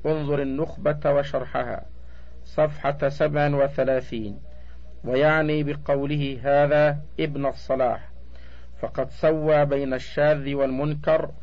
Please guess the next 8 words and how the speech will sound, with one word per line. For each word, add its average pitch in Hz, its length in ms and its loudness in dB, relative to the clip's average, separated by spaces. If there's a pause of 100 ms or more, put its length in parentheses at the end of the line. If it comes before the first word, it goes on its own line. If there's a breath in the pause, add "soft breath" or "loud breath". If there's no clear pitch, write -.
في 135 100 -2
علوم 139 380 2
الحديث، 127 500 -4 (720 soft breath)
صفحة 151 580 0
اثنتين 143 760 0
وسبعين، 127 720 -2 (180)
إذ 120 160 -4
قال: 151 540 4